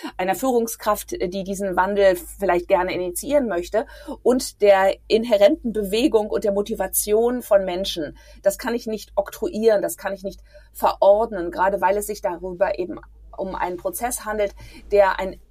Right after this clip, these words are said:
innerlicher psychologischer Reifungsprozess ist und weniger einfach nur ein Kompetenzaufbau, dass ich einem Mitarbeiter sage, "So, du musst jetzt ein bisschen besser Projektmanagement lernen", sondern was wir bei New Work verlangen eigentlich ist,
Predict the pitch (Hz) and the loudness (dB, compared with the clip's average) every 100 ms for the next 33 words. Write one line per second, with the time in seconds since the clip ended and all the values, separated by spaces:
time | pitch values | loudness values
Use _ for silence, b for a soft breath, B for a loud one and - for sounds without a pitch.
0 | - 220 254 247 214 208 196 - 196 196 | -6 -4 -2 0 -2 -2 -4 -4 -6 -2
1 | 196 202 196 175 180 262 262 226 - 175 | -2 -2 -4 0 2 2 -2 -6 -8 -8
2 | 170 - 180 - 190 185 170 190 233 233 | -2 -2 -2 -4 -4 -4 -2 -2 -2 2
3 | 196 190 - 185 202 202 190 180 175 B | 2 2 -2 -4 -6 -2 0 0 -2 B
4 | B - 202 - 190 190 - 202 220 - | B -2 -2 2 0 0 0 -2 0 0
5 | 190 - 185 190 185 175 170 180 185 196 | 0 2 2 2 0 -2 -4 -4 -4 -2
6 | 190 185 185 180 180 180 175 185 185 175 | 2 2 2 0 -2 -2 -2 -2 -2 -14
7 | - 202 208 196 214 240 269 202 202 185 | -10 -8 -4 -4 -4 -4 -2 -2 0 -2
8 | 190 196 - 202 175 160 - 156 160 156 | 2 0 0 -10 -10 -10 -10 -10 -6 -6
9 | - 202 - b 190 190 185 180 185 202 | -6 -10 -16 b -6 -4 -6 -6 -6 -2
10 | 185 175 180 190 190 185 190 190 - - | -2 -2 -4 -6 -2 4 4 2 -14 -8
11 | 170 180 254 196 208 - 170 170 170 180 | -2 -2 -2 -6 -8 -10 -10 -8 -10 -10
12 | 175 - - | -10 -12 -12